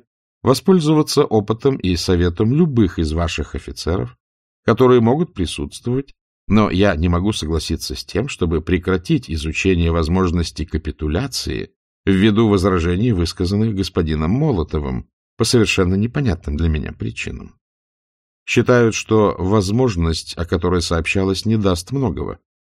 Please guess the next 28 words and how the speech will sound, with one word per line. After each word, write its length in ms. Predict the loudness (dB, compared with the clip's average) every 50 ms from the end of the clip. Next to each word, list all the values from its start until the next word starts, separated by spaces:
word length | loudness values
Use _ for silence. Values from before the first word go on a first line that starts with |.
| _ _ _ _ _ 0
Но 340 | 2 4 4 4 4 2 0
в 80 | -4
целях 360 | -2 0 2 2 2 2 2
избежания 840 | 0 0 2 2 2 2 4 2 2 2 2 2 2 2 2 0 0 0
недоразумения 960 | 2 2 2 4 4 4 4 4 4 2 2 0 2 2 2 2 2 2 2
между 360 | 2 2 2 2 2 0 0
нашими 380 | 0 0 0 -2 -2 -2 -2 -2
офицерами 640 | -2 -4 -6 -8 -6 -4 -4 -2 -2 -2 -2 -4 -4 _ _ _ _ _ _ 4
я 140 | 6 6
надеюсь, 340 | 6 6 4 4 2 2 2
что 200 | 0 0 0 2
вы 120 | 2 2 2
разъясните 680 | 2 2 2 2 2 0 0 0 -2 -2 -2 -2 -4
соответствующим 840 | -4 -2 -4 -4 -4 -4 -6 -6 -6 -6 -4 -4 -4 -2 -2 -4 -4
советским 600 | -2 0 0 0 0 -2 -4 -4 -4 -2 -2 0
должностным 640 | 0 0 0 0 0 0 -2 -2 -2 -4 -4 -2
лицам 440 | 0 0 0 0 0 0 0 0 -2 _ _ _ _ -6
желательность 1040 | 0 2 2 4 4 2 0 -2 -2 -2 -2 -2 -2 -6 -10 -10 -12 -14 -10 -4
и 100 | 0 2
необходимость 960 | 2 4 2 2 0 -2 -4 -4 -2 -2 -2 -2 -2 -4 -8 -12 -14 -16 -20 _ _ _ _ _
того, 320 | 2 2 4 4 2 2 0
чтобы 360 | -2 -2 0 0 0 2 0
мы 160 | 0 0 -2
предпринимали 800 | 0 2 0 0 0 0 0 0 2 2 2 2 2 2 0 0
быстрые 640 | 0 0 -2 -2 -4 -4 -4 -2 0 0 0 0
и 180 | -2 -2 -2 -2
эффективные 640 | 0 -2 -4 -6 -2 -2 0 0 2 0 0 -2 -2
действия, 600 | -4 -6 -6 -6 -6 -8 -10 -8 -8 -8 -8